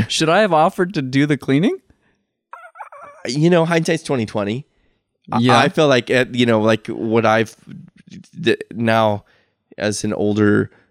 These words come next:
Speaker 2: wiser person,
Speaker 1: Sure.
Speaker 2: the times when I've, uh, defecated, um, all over an area that
Speaker 1: Right.
Speaker 2: wasn't into the toilet, that I
Speaker 1: Right,
Speaker 2: should
Speaker 1: yeah.
Speaker 2: probably do a better job cleaning it, 'cause if I don't do it, I know as an adult, someone else is gonna have to clean it. I'm not a,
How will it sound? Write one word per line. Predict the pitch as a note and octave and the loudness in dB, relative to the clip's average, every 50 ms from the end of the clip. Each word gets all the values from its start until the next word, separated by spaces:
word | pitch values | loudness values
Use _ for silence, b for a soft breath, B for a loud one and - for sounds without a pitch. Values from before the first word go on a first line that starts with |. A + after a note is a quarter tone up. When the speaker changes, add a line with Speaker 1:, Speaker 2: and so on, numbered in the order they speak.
| b _ | b _
Speaker 2:
wiser | - - G#2+ G2+ G#2 G2+ G2+ G2+ G#2 G2 G2+ G2 G2 F#2+ F#2+ | -16 -10 -4 -2 0 2 2 2 0 0 -2 -2 -2 -4 -6
person, | - - G2+ G2+ F#2+ - A2 G#2+ A#2 B2 - b b b | -6 -4 -4 -4 -2 -2 -2 -4 -4 -4 -10 b b b
Speaker 1:
Sure. | - - A#2 A2 | -8 -4 -2 0
Speaker 2:
the | G2+ G#2 | -2 -2
times | - G#2+ G#2 G2+ G2+ - | -2 -2 -2 -2 -2 -2
when | G#2 G2 | -2 -2
I've, | G2 G2 G2+ G2 - _ _ _ - - - - - - - | -2 -2 -4 -4 -8 _ _ _ -20 -20 -18 -14 -12 -10 -6
uh, | - G#2 G2 F#2 F#2+ E2 D#2 F2+ | -4 -4 -2 -2 -2 -4 -4 -4
defecated, | - - G#2 F2+ - G2+ - - G#2 G2 F#2+ G2 F#2 F#2+ b b b b b b b - | -4 -2 -4 -2 -2 -4 -4 -2 -2 0 0 -2 -4 -6 b b b b b b b -10
um, | - G2 F#2+ F2 D#2 C#2 - - _ _ _ _ _ _ _ _ _ - | -6 -6 -6 -6 -6 -10 -16 -18 _ _ _ _ _ _ _ _ _ -2
all | A2+ A2 G2+ | -2 0 2
over | G2+ G#2 G2 G2 G#2 G#2+ A2 A#2 - - - | 2 0 2 2 0 -2 -2 -4 -10 -8 -6
an | G#2+ A2 A2 | -4 -2 0
area | G#2 G#2 G#2+ A2+ A2+ A2+ A2 - - - | 0 0 2 2 0 0 -2 -4 -8 -12
that | - F#2 G2+ F2+ A2+ | -14 -12 -6 -2 0
Speaker 1:
Right. | A2+ A2+ A2+ | 0 2 2
Speaker 2:
wasn't | G#2 G2 G2+ G2+ E2 | 0 0 -2 -4 -4
into | F#2+ G2+ G2+ G#2+ | -4 -2 -2 -2
the | G2 F2+ | -2 -4
toilet, | F2 G#2+ A2 A2 B2 D3 D#3+ - - | -4 -2 0 2 2 2 0 -2 -2
that | A2+ G#2 A2 | 0 2 2
I | |
Speaker 1:
Right, | A2+ A2+ G#2 G2 | 4 2 2 2
Speaker 2:
should | - A2 G#2+ | 0 0 0
Speaker 1:
yeah. | A2 A2 G#2+ | 0 2 0
Speaker 2:
probably | G2+ G#2 G#2 G2+ G2+ G2+ G2 | 0 0 -2 -4 -2 -4 -2
do | F#2 F#2+ | -2 -2
a | F#2+ | -4
better | F#2 F#2+ F#2 F#2+ | -2 -4 -6 -6
job | F#2 G2 G2 F#2+ - | -6 -8 -10 -10 -10
cleaning | - - F#2+ F2+ F2 F2+ | -8 -8 -6 -6 -6 -8
it, | F2 - _ _ - | -8 -10 _ _ -10
'cause | - G#2 F2+ - - - b b b b b | -10 -8 -8 -8 -12 -16 b b b b b
if | G#2+ - | -6 -4
I | G2 F#2+ | -2 -2
don't | F#2 F#2+ E2+ | -2 -4 -4
do | E2+ E2+ | -4 -4
it, | F2 - _ _ - b b b b b b b b b b _ - | -4 -6 _ _ -20 b b b b b b b b b b _ -10
I | - C#2+ G2 | -6 -4 -2
know | G2 G2 F2+ E2 E2+ F2 - - | 0 0 0 0 -2 -4 -6 -6
as | - F#2+ - - | -8 -8 -8 -8
an | F2+ | -10
adult, | E2+ - - A2 G#2+ G2+ - - _ - - | -8 -4 -2 -2 0 -2 -4 -6 _ -14 -10
someone | - - G2+ F#2 F#2 F2+ | -6 -4 -4 -4 -4 -6
else | F2+ F2+ F#2+ - - | -6 -8 -8 -8 -10
is | - | -10
gonna | - F#2+ F#2 F#2 | -8 -8 -8 -8
have | E3 A#2 E2+ - | -8 -10 -10 -12
to | - | -14
clean | - - - G2 F#2 F2+ | -12 -8 -6 -6 -6 -6
it. | D#2+ - - | -8 -10 -8
I'm | - G2 | -6 -4
not | F#2+ F#2 F#2 | -4 -4 -4
a, | - | -8